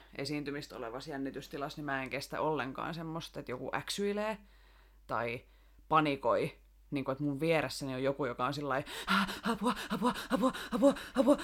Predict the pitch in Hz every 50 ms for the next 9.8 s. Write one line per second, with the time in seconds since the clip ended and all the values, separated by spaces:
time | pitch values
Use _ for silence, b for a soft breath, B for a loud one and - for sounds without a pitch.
0 | - - 185 165 160 156 151 160 151 143 143 147 147 151 156 151 160 151 - 175
1 | 165 156 143 - 147 143 139 139 143 147 147 156 160 156 - - 180 185 185 196
2 | 170 170 156 - - 165 160 160 180 165 165 160 - 170 156 185 185 185 180 160
3 | - - 147 - 151 139 131 131 127 127 135 - - 113 147 156 151 151 - 165
4 | 180 208 214 214 190 180 165 202 220 214 196 151 156 143 139 143 160 165 160 156
5 | 175 180 180 - - 160 135 131 135 165 160 151 - 135 131 139 - 151 147 139
6 | 135 139 143 - 160 151 147 143 135 139 139 147 143 139 - 143 143 139 - 151
7 | 147 139 - 139 143 139 - 151 - - 139 135 139 156 151 160 151 - - 117
8 | 117 135 147 147 - - 151 135 - 139 131 - 104 117 107 143 147 143 135 143
9 | 151 143 123 120 127 160 - - 190 196 196 202 208 202 202 202